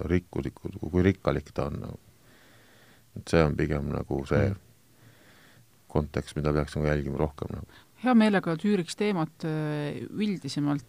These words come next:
Speaker 3: äh, selle joogifestivali peale, sellepärast et ma just muidugi läbi õlle, siis ma just va-, vaatan, et mis siin juba üleval on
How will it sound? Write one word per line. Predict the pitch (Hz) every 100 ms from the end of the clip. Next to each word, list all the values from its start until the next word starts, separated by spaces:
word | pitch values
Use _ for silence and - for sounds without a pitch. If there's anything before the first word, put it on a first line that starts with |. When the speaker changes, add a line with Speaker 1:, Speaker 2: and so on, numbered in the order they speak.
| -
Speaker 3:
äh, | - -
selle | 151 135 131 - - - - - 190
joogifestivali | 202 165 190 262 - 147 147
peale, | 151 143 151
sellepärast | 156 143 156 -
et | -
ma | 165
just | 160 - 170
muidugi | 165 160 160
läbi | 175 175 175
õlle, | 185 170 - - 156 -
siis | -
ma | 160
just | 160 -
va-, | 175 107 123
vaatan, | 175 185 151 143
et |
mis | 147 165
siin | - 151
juba | 143 202
üleval | 190 139 -
on | 233 277